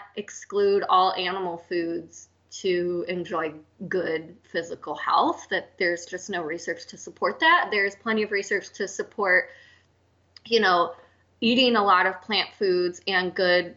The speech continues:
physical health outcomes, but that doesn't mean that you can't also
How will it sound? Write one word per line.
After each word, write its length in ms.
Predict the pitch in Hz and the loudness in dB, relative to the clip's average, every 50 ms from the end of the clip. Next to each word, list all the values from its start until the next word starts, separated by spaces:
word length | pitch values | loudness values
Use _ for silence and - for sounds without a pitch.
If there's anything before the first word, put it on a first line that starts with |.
| _ | _
physical 420 | _ - 208 190 196 185 - 190 185 | _ -8 -8 -6 -6 -8 -2 -2 -2
health 280 | - - 175 175 175 - | 0 2 2 0 2 0
outcomes, 600 | - 180 180 - - - - 180 170 175 175 - | 0 0 0 0 -2 -6 -6 -6 -4 -4 -8 -12
but 220 | - - 190 185 - | -6 -6 -6 0 2
that 180 | 190 170 - | 0 0 2
doesn't 320 | - 190 185 202 185 - - | -2 -4 -4 -4 -8 -8 -6
mean 220 | 190 185 185 180 | -6 -4 -4 -2
that 240 | 175 170 165 - - | -2 -4 -4 -4 -10
you 100 | 190 175 | -12 -14
can't 360 | - - - 220 185 170 - 165 | -12 -10 -6 -2 -2 -2 -2 -2
also 420 | 170 175 170 - 180 165 - - | -4 -4 -4 -4 -4 -4 -4 -6